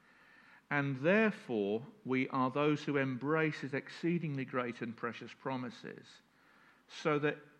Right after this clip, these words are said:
by his grace, in the riding, rising tide of distress, we're not alarmed, 'cause we know he's with us. And who is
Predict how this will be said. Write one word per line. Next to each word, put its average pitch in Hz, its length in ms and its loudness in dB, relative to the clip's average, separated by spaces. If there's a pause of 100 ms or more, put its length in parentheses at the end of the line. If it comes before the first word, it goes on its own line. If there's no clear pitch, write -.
(100)
by 185 260 4
his 190 300 2
grace, 104 560 0
in 180 180 6
the 208 100 4
riding, 170 600 0
rising 160 540 -2 (100)
tide 151 280 -4
of 120 100 -6
distress, - 720 -8 (960)
we're 165 100 -2
not 131 180 -4
alarmed, 110 520 -8 (760)
'cause 127 160 -10
we 139 120 -4
know 151 180 -4
he's 156 180 -4
with 175 220 -6
us. - 340 -14 (2000)
And 151 300 2
who 160 180 0
is 156 140 -2